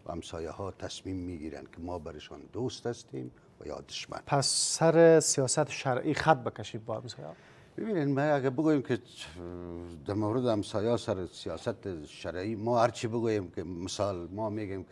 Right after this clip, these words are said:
Speaker 1: تاجکستان برادر، پاکستان برادر، ایران برادر، یعنی تو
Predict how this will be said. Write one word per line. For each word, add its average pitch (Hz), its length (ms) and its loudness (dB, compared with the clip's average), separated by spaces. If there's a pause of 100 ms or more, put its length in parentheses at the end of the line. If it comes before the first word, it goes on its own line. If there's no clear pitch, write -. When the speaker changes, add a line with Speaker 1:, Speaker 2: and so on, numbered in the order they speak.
Speaker 1:
تاجکستان 107 720 0
برادر، 92 600 0
پاکستان 104 720 -2
برادر، 95 440 -4
ایران 95 480 -6
برادر، 90 560 -4 (920)
یعنی 110 280 0
تو 98 360 -2